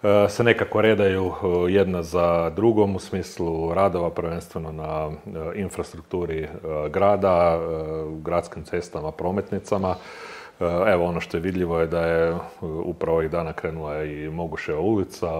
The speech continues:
znači, e, u smislu uređenja. E, prvi dio te ulice smo napravili još, e, prošle godine, e, ove godine ćemo završiti, e, ovaj dio sada koji se radi.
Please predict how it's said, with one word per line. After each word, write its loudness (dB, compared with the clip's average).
znači, -6
e, -4
u -4
smislu -6
uređenja. -4
E, 0
prvi 4
dio 0
te -2
ulice -2
smo -8
napravili -4
još, -4
e, -4
prošle 4
godine, 2
e, 0
ove 0
godine -4
ćemo -6
završiti, -6
e, -4
ovaj 2
dio -2
sada 0
koji 0
se -4
radi. 2